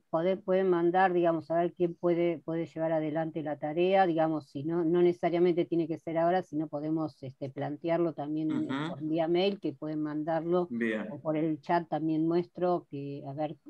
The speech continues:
Speaker 1: eh, o sea, cómo, o pode-, no necesariamente tiene una sola persona, puede ser una como referente,
Speaker 2: Sí.
Speaker 1: con dos, dos personas para ayudar, porque siempre la tarea de, de evaluación y monitoreo es ba-, bastante, eh,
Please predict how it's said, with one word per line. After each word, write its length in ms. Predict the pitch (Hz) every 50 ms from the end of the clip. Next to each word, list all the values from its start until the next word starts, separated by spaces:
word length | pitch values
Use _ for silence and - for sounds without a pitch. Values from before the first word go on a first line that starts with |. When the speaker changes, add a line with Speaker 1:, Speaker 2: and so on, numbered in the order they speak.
| 277 190
Speaker 1:
eh, 160 | 151 143 143
o 40 | 135
sea, 180 | - 151 139 135
cómo, 400 | - 160 151 165 165 160 - - _ _ _ _ _
o 120 | 151 139
pode-, 200 | 139 - 151 175 156
no 140 | 180 185
necesariamente 580 | 185 190 185 - - 180 165 175 190 180 160 170
tiene 160 | 160 160 165
una 160 | 160 156 151 -
sola 240 | - 160 165 156 -
persona, 440 | 151 151 - - 190 180 175 160 143
puede 180 | 151 147 135
ser 220 | - _ 165 151 165
una 280 | 165 165 165 160 160
como 220 | 151 - 156 151 151
referente, 640 | 147 160 151 - 160 160 170 175 175 170 - 165 156
Speaker 2:
Sí. 60 | 135
Speaker 1:
con 140 | 120 143 151
dos, 160 | 160 160 156 - _ _ _ _
dos 100 | 165 -
personas 420 | - 165 151 - 175 165 170 156 139
para 180 | 156 151 156
ayudar, 400 | 151 143 - 165 160 170 170 170
porque 220 | 165 170 147 151 135
siempre 260 | - 170 151 156 151
la 140 | 156 143 139
tarea 380 | 151 143 147 160 160 160 156
de, 160 | 147 143 143 139 - _ _ _ _ _
de 80 | - 156
evaluación 640 | 156 156 147 151 156 147 147 - - 175 175 170 170
y 60 | 165
monitoreo 540 | 156 156 151 151 139 139 151 147 151 165 170 175
es 120 | 170 175
ba-, 120 | 160 139
bastante, 760 | 139 165 139 135 - - 151 151 151 156 160 147 139 143 139
eh, 60 | 139